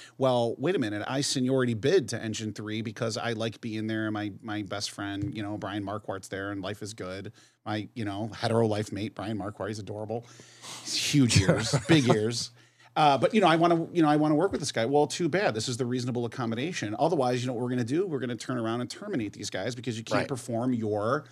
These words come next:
Speaker 1: job requir-, requirements, your full and unrestricted duties. So, uh, yeah, I mean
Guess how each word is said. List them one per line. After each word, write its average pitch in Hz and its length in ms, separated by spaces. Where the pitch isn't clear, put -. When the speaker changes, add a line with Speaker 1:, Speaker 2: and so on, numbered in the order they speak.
Speaker 1:
job 208 280
requir-, 113 360
requirements, 98 640
your 110 60
full 120 160
and 117 100
unrestricted 113 540
duties. 131 400
So, 113 280
uh, - 100
yeah, 156 420
I 135 60
mean 127 300